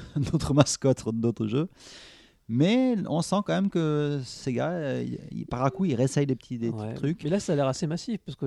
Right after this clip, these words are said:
Speaker 1: Et
Speaker 2: donc,
Speaker 1: là,
Speaker 2: euh,
Speaker 1: on, tu sens vraiment un gros forçage avec plusieurs sorties, ou plusieurs annonces,
Speaker 2: Donc
Speaker 1: dont,
Speaker 2: Soni-, Sonic
Speaker 1: euh,
Speaker 2: Mania, donc.
Speaker 1: Sonic Mania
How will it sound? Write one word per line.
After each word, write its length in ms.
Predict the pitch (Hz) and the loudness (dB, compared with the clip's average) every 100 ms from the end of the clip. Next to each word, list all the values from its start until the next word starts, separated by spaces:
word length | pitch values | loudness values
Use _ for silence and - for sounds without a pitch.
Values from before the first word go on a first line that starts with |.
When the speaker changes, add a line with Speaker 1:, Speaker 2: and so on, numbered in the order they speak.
| 127 123 | 0 4
Speaker 1:
Et 60 | |
Speaker 2:
donc, 80 | 127 | 6
Speaker 1:
là, 220 | 156 233 | 8 6
Speaker 2:
euh, 180 | 262 240 123 _ | 4 0 -4 _
Speaker 1:
on, 340 | - 135 135 127 | 0 4 6 4
tu 180 | - 131 | 2 -4
sens 240 | - 190 | -2 0
vraiment 760 | 165 156 175 165 151 131 127 117 | 2 2 2 4 4 4 2 2
un 40 | 113 113 127 | 2 0 -2
gros 180 | - | 0
forçage 580 | 160 147 117 143 208 156 - | 0 0 0 0 2 0 -2
avec 260 | 117 170 | -2 -2
plusieurs 240 | - 160 151 | -2 -4 -4
sorties, 360 | 151 - 143 - - | -8 -6 -8 -8 -12
ou 60 | 110 | -10
plusieurs 280 | 135 139 | -4 -2
annonces, 360 | 123 107 151 - - | 0 -2 -4 -10 -12
Speaker 2:
Donc 140 | - 107 | -6 2
Speaker 1:
dont, 300 | 147 190 147 | 6 6 4
Speaker 2:
Soni-, 120 | 120 | 4
Sonic 220 | 120 113 | 4 4
Speaker 1:
euh, 40 | 110 | 4
Speaker 2:
Mania, 320 | 135 127 180 | 0 0 -2
donc. 160 | 147 175 | -4 2
Speaker 1:
Sonic 180 | 151 | 2
Mania 260 | 120 107 127 | 4 2 0